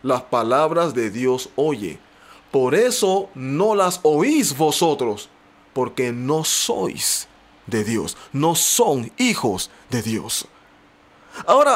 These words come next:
amado oyente, ante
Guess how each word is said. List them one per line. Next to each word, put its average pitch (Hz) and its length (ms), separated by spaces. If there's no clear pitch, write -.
amado 202 500
oyente, 135 680
ante 202 680